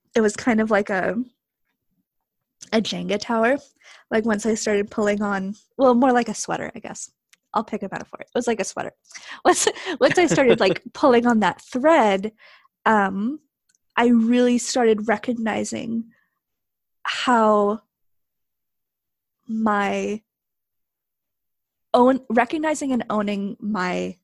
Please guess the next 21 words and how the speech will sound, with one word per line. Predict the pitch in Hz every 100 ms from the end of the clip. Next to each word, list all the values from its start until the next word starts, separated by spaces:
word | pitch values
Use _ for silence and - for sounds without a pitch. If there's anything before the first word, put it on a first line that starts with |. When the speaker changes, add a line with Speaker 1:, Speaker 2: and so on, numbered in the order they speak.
| _ _ _ -
Speaker 1:
divinity | 226 202 190 196 254 311 _ _ _ _ _ _ _ -
as | 202 196
a | 190
Speaker 2:
Hmm. |
Speaker 1:
woman, | 185 185 226 285 _ _ - - _ -
uh, | 214 196 185
and | 196 202
my | 190 190
worth | 196 185 214 - - -
as | 247 247
a |
woman, | 233 240 254 262 294
and | 208 202 202
my | 190 190 185 185 208 _ _ _ _ _ _ _ _ _ _ _ _ _ _ _ _ _ _ _ -
ability | 247 - 240 277 254 247
to | 233
make | 208 -
choices | - - 233 - 240
for | - 202
myself | 196 180 - 214 220 208 - - - _ _ -
and | 208 202 190 190 202 214 -